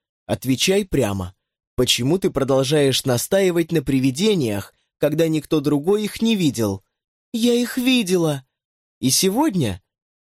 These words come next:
«Нет». «Где именно?» Она махнула рукой в направлении мира. «Внутри. Значит, ты заходила внутрь,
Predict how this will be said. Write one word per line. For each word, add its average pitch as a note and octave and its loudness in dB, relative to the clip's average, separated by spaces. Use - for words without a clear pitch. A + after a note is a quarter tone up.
«Нет». G3+ 0
«Где G#3+ 0
именно?» G#2+ -2
Она C4+ 2
махнула F#3 0
рукой D3+ 0
в E3 -4
направлении B2 0
мира. G2+ -2
«Внутри. A#3 0
Значит, A#3 0
ты B3+ 0
заходила F#3 0
внутрь, D#3 -2